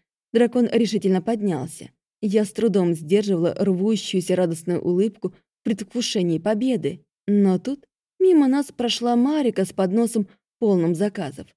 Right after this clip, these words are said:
Мужчина сделал глубокий вдох, потянул носом в сторону подноса, прикрыв на мгновение глаза и, открыв их,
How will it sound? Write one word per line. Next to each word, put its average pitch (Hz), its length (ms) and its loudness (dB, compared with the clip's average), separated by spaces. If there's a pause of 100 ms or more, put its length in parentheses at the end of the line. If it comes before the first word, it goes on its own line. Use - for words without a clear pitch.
(220)
Мужчина 202 560 2
сделал 180 400 2
глубокий 185 500 2
вдох, 196 400 0
потянул 180 420 0
носом 190 480 0
в - 60 -18
сторону 180 400 -2
подноса, 208 640 -4 (420)
прикрыв 294 320 -2 (100)
на 269 100 4
мгновение 220 680 2
глаза 196 500 0
и, 294 280 -4 (260)
открыв 311 500 -2
их, 302 160 -4